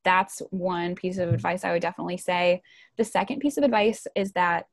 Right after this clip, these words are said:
we're always taught, and I was even taught in journalism school, is that, like, journalists and reporters can be very egotistical.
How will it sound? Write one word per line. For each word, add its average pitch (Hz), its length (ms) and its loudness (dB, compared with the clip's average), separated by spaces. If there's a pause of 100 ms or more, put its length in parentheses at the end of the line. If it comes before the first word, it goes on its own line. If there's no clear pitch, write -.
(140)
we're 226 300 6
always 185 300 4
taught, 175 180 4
and 180 80 0
I 170 80 2
was 175 140 0
even 180 140 -2
taught 170 300 0
in 175 140 -2
journalism 165 420 -2
school, 165 360 2
is 185 100 -2
that, - 240 -2
like, - 420 -6 (540)
journalists 190 460 0
and 185 100 0
reporters 175 500 2
can 180 140 -6
be 170 100 -2
very 170 380 0
egotistical. 233 880 2